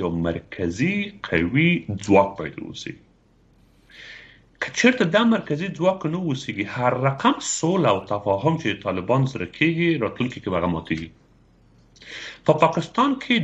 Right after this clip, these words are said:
ډېرې ډلې ټپلې دي، وژل شته دي، او خپل منځ کې سره ډېر برخلافه کېږي. خو د هغوی دغه دا دی، حل دا دی چې هلته یو مرکزي ځواک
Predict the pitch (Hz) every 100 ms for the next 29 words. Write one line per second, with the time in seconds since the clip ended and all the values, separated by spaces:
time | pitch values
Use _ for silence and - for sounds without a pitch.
0 | 135 - 214 269 240 143 143 135 123 -
1 | 139 120 113 113 104 101 123 120 - 131
2 | 120 117 117 110 101 95 98 - 98 85
3 | 90 - 92 - - 82 - - 127 120
4 | 113 - 110 104 123 113 104 - 101 101
5 | - 135 127 98 87 - _ _ _ _
6 | 139 135 143 208 269 208 - - 113 135
7 | 175 175 208 190 170 180 165 202 247 -
8 | 156 160 170 147 98 85 - 90 113 110
9 | 85 113 131